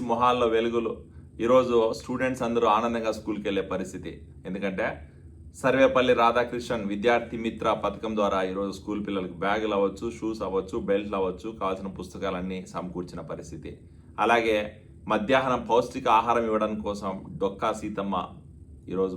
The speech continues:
మధ్యాహ్న భోజన పథకం కింద ఈరోజు చాలా పోషకాహారాలు, చాలా మంచి ఆహారం పెట్టే పరిస్థితి మధ్యాహ్న భోజనం ద్వారా. అలాగే ఈరోజు తల్లిదండ్రుల మొఖాల్లో వెలుగులు చూడడం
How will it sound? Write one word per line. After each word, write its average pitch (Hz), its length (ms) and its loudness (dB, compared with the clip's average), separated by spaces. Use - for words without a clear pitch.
మధ్యాహ్న 98 360 -2
భోజన 95 220 -4
పథకం 90 280 -8
కింద 87 180 -8
ఈరోజు 90 280 -6
చాలా 104 420 2
పోషకాహారాలు, 90 1000 -6
చాలా 90 220 -2
మంచి 101 260 -6
ఆహారం 92 340 -4
పెట్టే 85 260 -8
పరిస్థితి 85 300 -8
మధ్యాహ్న 82 320 -8
భోజనం 80 320 -10
ద్వారా. 71 180 -8
అలాగే 95 300 0
ఈరోజు 92 260 2
తల్లిదండ్రుల 98 640 -2
మొఖాల్లో 90 480 -4
వెలుగులు 104 360 0
చూడడం 98 260 -2